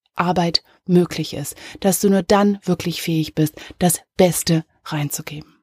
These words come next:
Und natürlich ist mir vollkommen klar, dass wir nicht mit dem Rücken zur Welt leben und dass es manchmal einfach nicht möglich ist,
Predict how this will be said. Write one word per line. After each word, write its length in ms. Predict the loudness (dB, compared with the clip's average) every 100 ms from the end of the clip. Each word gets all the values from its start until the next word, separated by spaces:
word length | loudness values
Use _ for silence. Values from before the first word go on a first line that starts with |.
| _ _ _ -20 -20 -2
Und 120 | 4
natürlich 580 | 4 4 4 4 4 2
ist 160 | -2 0
mir 140 | -2
vollkommen 540 | 0 2 2 0 -4 -4
klar, 260 | -2 0
dass 220 | 0 0
wir 100 | 2
nicht 180 | 2 2
mit 120 | -2 -2
dem 80 |
Rücken 400 | 0 0 0 -4
zur 240 | -2 -2 0
Welt 280 | 0 0 -2
leben 340 | -2 -4 -6 -12 -20 -6
und 160 | 0 2
dass 120 | 2
es 140 | 0 2
manchmal 460 | 4 4 2 0 2
einfach 480 | 4 4 2 -2
nicht 360 | 0 0 -2 -6
möglich 580 | 2 4 4 2 0 0
ist, 220 | -4 -6